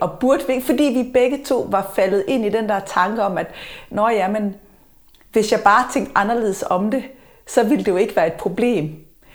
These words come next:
Så vi begge to var, var faldet i den snubletråd, at vi bare skulle have nogle andre tanker, så ville problemet løse sig. Men hvor vi begge to havde lyst til at sige i nogle forskellige situationer, nej tak,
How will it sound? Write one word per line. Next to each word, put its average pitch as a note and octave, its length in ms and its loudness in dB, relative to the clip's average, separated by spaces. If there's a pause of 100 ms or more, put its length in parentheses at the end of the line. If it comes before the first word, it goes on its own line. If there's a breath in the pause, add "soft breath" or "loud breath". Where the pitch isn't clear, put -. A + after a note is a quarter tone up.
(220 loud breath)
Så C4 240 2
vi A3+ 180 0 (180)
begge C4 380 8
to A#4 280 4
var, G3+ 380 2 (100)
var G3+ 340 2 (140)
faldet G3+ 340 2
i G#3 40 -2
den A#3 200 2
snubletråd, G#3+ 680 -2 (120)
at G#3+ 220 -4 (360 loud breath)
vi A3 140 0
bare A#3 300 0
skulle G3+ 160 -6
have A3 100 0
nogle A3 140 -4
andre A#3 340 -2
tanker, F4+ 520 -2 (460 loud breath)
så C4 200 2
ville A3+ 180 0
problemet G3+ 440 -2
løse F3 240 -4
sig. - 160 -10 (720 loud breath)
Men G#3+ 280 2
hvor G3+ 140 2
vi G#3 120 -2
begge A3 340 2
to A#3+ 160 -2
havde F#3+ 220 -2
lyst C4 200 -4
til C4+ 100 -2
at G#3 80 -2
sige C#4+ 380 0 (400 loud breath)
i - 40 -2
nogle G#3 140 0
forskellige G#3 400 -2
situationer, G3+ 540 -2
nej A3+ 320 -4
tak, - 280 -8